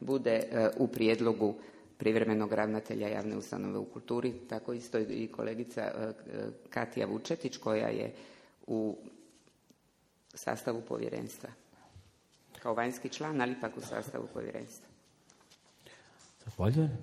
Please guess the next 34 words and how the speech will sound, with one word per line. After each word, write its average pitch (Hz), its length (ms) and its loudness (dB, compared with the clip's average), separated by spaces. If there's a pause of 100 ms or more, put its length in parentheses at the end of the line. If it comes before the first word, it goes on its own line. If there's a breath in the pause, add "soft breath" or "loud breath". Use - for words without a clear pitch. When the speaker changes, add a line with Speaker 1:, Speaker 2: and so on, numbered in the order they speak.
(140)
Speaker 2:
Ima 104 140 -2
li 95 100 0
još 98 180 -2
prijava 87 300 2
na 85 100 0
raspravu? 117 500 4 (1300 soft breath)
Hoćemo 101 360 0
li 98 100 4
nešto 101 320 4
u - 20 4
samom 98 440 4 (100)
prijedlogu 98 440 2
odluke 92 360 0
mijenjati? 101 520 0
Hoćemo 98 360 -2
pauzu 104 400 8
pet 107 180 4
minuta 104 340 2
da 95 80 4
vidimo 98 280 4
ako 98 140 0
moramo 101 240 4
neke 101 220 0
stvari 92 500 6
u-, 85 460 -4 (380 loud breath)
usuglasiti? 95 560 4 (260)
Speaker 1:
Da, 180 160 8
jedino 170 440 8
ovaj 175 200 8
dio, 160 280 8
dakle, 160 380 6
izraditi 151 600 4
prijedlog 143 460 2
statuta. - 560 -6